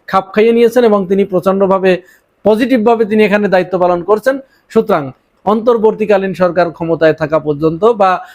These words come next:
আগামী নির্বাচনের আগ মুহূর্ত পর্যন্ত তাকে এখানে দায়িত্বে রাখ-, রেখে দেওয়া হোক, অন্য নতুন কাউকে এখানে না দেবার জন্য তিনি অনুরোধ করেছেন। এটি চমৎকার একটি, আহ,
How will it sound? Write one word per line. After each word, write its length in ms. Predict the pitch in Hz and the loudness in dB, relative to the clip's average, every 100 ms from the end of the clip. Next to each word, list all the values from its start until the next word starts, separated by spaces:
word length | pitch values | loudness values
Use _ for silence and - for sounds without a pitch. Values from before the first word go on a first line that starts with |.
| - | -4
আগামী 340 | 196 214 208 | -2 0 0
নির্বাচনের 640 | 196 185 175 170 175 170 165 | 0 0 0 0 0 0 2
আগ 260 | 165 160 | 0 -2
মুহূর্ত 300 | 156 160 180 | -4 -4 -2
পর্যন্ত 400 | 208 208 220 220 | -2 0 0 2
তাকে 480 | 247 - 165 175 170 | 0 0 -2 0 0
এখানে 460 | 147 147 147 147 131 _ _ 143 | 0 0 -2 -2 -6 _ _ -4
দায়িত্বে 380 | 156 139 - | -2 -2 -2
রাখ-, 360 | 143 139 - 156 | -2 -2 -2 0
রেখে 200 | 147 175 | 0 2
দেওয়া 200 | 190 208 | 2 2
হোক, 260 | 240 254 - _ - | 2 -2 -10 _ -2
অন্য 260 | 220 220 | 2 4
নতুন 420 | 214 196 233 247 226 | 4 2 2 0 2
কাউকে 400 | 214 185 196 170 | 0 0 2 2
এখানে 400 | 170 160 156 139 _ _ | 0 0 -2 -4 _ _
না 200 | 170 185 | 0 0
দেবার 260 | 160 156 147 | 2 0 0
জন্য 220 | 143 143 | 0 -2
তিনি 300 | 127 135 127 | -2 -2 -4
অনুরোধ 340 | 131 151 139 127 | -2 0 0 -2
করেছেন। 320 | 139 127 127 123 _ _ | -6 -8 -8 -16 _ _
এটি 180 | 311 262 | -4 -2
চমৎকার 480 | 220 185 165 175 151 | -2 -2 -2 0 0
একটি, 480 | 147 147 139 131 135 _ _ | 0 0 0 -2 -8 _ _
আহ, 640 | - 139 131 131 135 - | -4 0 2 0 -4 -8